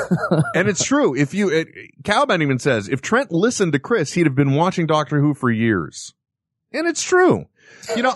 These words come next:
look, I have my qualms about the R D T area, era of writing. And for those, the Russell T Davies, okay? R T D, uh, I,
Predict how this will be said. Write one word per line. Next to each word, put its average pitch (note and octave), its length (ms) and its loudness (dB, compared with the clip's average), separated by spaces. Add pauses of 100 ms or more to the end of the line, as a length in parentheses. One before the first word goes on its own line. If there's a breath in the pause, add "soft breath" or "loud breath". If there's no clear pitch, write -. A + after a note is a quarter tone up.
look, A3+ 240 0
I A3 140 2
have C#4+ 200 0
my A#3 160 0
qualms E3+ 540 0
about C3+ 240 0
the C#3+ 80 -4
R C#3 180 2
D D#3 140 -2
T C3+ 360 -2
area, A#2+ 500 0 (120)
era B2 300 2
of G2+ 80 0
writing. F#2+ 340 0
And F#2 140 -8
for C#3+ 80 -4
those, C#3+ 240 0
the B2 240 -6
Russell C#3+ 420 0 (240)
T C3 180 2
Davies, F2 460 -2
okay? F#2+ 300 -4 (280)
R C#3+ 140 2
T D3+ 160 -4
D, C3 300 2
uh, A2 80 -2 (1120)
I, D3+ 100 -2